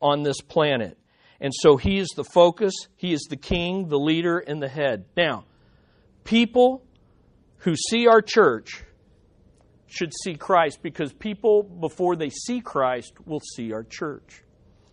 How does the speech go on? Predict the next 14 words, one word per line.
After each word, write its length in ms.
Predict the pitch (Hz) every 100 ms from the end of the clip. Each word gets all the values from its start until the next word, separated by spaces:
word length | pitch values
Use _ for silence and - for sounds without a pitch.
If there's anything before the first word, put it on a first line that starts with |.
| _ _ _ -
And 80 | 131
our 160 | 170
purpose 520 | 208 247 233 - 131 139
is 100 | 131
to 100 | 117
hold 240 | 139 180 202
up 160 | 202
the 80 | 180
light 320 | 156 165 196
of 100 | 185
the 80 | 139
person 460 | - 185 185 - 202
of 120 | 190
Christ 560 | - 170 120 113 -